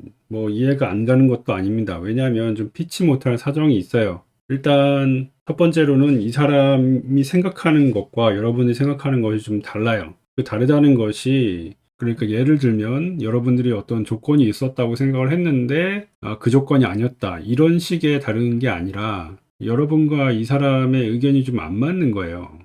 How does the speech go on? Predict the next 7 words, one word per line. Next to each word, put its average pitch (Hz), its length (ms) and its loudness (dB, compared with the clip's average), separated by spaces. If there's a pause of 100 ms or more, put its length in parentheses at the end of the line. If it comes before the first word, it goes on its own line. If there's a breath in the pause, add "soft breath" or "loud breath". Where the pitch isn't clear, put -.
(440)
그러다 135 300 0
보니까 113 720 -4 (180)
이 117 60 -8
사람이 135 640 2
여러분께 120 460 -2
호감이 156 480 2
있고 147 760 -2